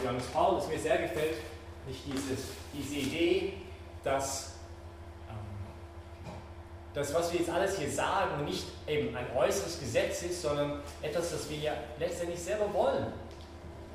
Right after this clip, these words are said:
Wie oft passiert es mir, dass jemand zu mir kommt, ich, wir machen sehr viel mit Studenten, und ein Student kommt oder eine Studentin und dann sagt, "Father George, ich fühle mich nicht schlecht, wenn ich das mache."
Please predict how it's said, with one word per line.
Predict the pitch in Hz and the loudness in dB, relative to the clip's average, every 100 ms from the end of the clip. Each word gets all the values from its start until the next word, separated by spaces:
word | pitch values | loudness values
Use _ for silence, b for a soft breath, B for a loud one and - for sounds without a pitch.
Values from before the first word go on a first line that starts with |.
| - - - 135 | -14 -14 -12 0
Wie | 156 | 8
oft | - - | 8 8
passiert | 190 - 190 | 4 4 2
es | - | 2
mir, | 175 196 180 | 4 6 6
dass | - | 6
jemand | 175 180 170 | 4 4 4
zu | 160 | 2
mir | 165 170 | 2 6
kommt, | 175 180 - - | 6 6 4 0
ich, | |
wir | 135 127 | 0 2
machen | 127 117 | 2 2
sehr | 135 | -2
viel | 131 127 | -2 -2
mit | 113 | -4
Studenten, | 139 139 190 214 185 180 B B B B | -2 2 4 4 0 -6 B B B B
und | 139 135 | -2 0
ein | 127 | 0
Student | - 147 180 - | 0 2 2 6
kommt | 165 160 143 | 6 6 6
oder | 117 | 4
eine | 117 | 2
Studentin | - 127 147 180 170 160 | 0 2 4 4 2 0
und | 131 | 2
dann | 131 127 | 2 2
sagt, | 131 127 - | 4 2 2
"Father | 131 131 | 0 2
George, | 147 156 151 | 2 2 2
ich | - | -4
fühle | 170 180 | -2 0
mich | 170 | 0
nicht | - | 0
schlecht, | 160 156 - | 2 2 0
wenn | 143 | -4
ich | 139 | -2
das | 139 127 | 0 2
mache." | 123 101 | 2 0